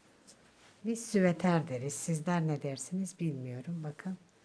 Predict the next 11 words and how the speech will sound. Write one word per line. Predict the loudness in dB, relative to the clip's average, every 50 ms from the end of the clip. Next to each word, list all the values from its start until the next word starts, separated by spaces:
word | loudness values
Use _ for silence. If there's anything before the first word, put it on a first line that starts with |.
| _ _ _ _ _ _ -20 -20 -20 -20 _ _ _ _ _ _ _ -20 -20 -20 -20 -20 -18 -14
Bir | -14 -12
süveter | -12 -8 -4 -2 -2 -2 -2 -4 -4 -4 -4 -4 -4 -8
deriz. | -12 -14 -14 -12 -12 -12 -14 -14 -16 -18 -20 -20 -20 _ _ _ _ _ _ _ -20 -20 -20 -20 -20 -20 _ _ -20 _ _ _ _ _ _ _ -20 -20 _ _ -20 _ _ _ _ -20 _ _ _ _ _ -20 -20 _ _ -20
Bakın. | -20 -20 _ -16 -14 -14 -14 -14 _ _ _ _ -8
Bu | -8 -6 -2
ön | 0 2 2 2
yüzü | 2 0 -2 -6 -8 -8 -8 -8 -8 -8 -12 -16 _ _ _ _ _ _ _ _ _ _ _ _ _ _ _ _ _ _ _ _ _ _ _ _
böyle. | -8 -8 -6 -6 -8 -10 -10 -10 -12 -12 -14 -20 _ _ _ _ _ _ _ _ _ _ _ _ _ _ _ _ _ _ _ _ _ _ _ _ _ _ _ _ _ _ _ _ _ _ _ _ _
Koltuk | -10 -6 -6 -6 -6 -8 -6 -6 -8 -8 -8 -14
kesimi | -8 -6 -4 -4 -4 -4 -4 -4 -2 -2 -2 -2 -4
falan | -6 -6 -4 -2 0 0 0 0 -2